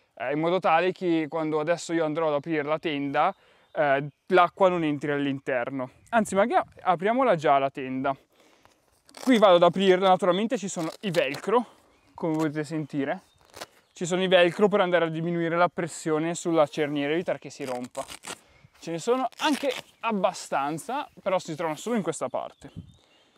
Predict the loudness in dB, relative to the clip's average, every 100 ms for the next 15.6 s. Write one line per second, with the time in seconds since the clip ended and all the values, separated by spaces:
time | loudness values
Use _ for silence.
0 | _ _ -20 -20 _ 0 4 4 2 0
1 | -2 0 0 0 -2 -4 -6 -2 -2 -4
2 | -8 -20 -20 -20 -20 -20 -20 -20 -20 _
3 | _ _ _ _ _ _ _ -20 -20 -20
4 | -20 -20 -20 -20 -10 -6 -6 -8 -8 -4
5 | -2 -2 -2 -6 _ 0 0 -2 -2 -2
6 | -6 _ _ _ _ -8 -2 2 2 2
7 | 2 0 2 2 2 0 2 2 2 -2
8 | -2 -2 -2 -2 -4 -4 -4 -4 -4 -6
9 | -6 0 2 2 0 -4 -4 0 0 2
10 | 0 2 2 2 0 0 _ _ _ 0
11 | 4 4 2 0 0 2 4 4 4 2
12 | 0 0 0 -2 -2 -2 0 0 0 -4
13 | -6 0 0 -2 -6 -8 -2 -2 0 -2
14 | -2 -2 -2 -2 -6 -10 -4 -2 -2 -2
15 | -6 -6 -6 -8 -12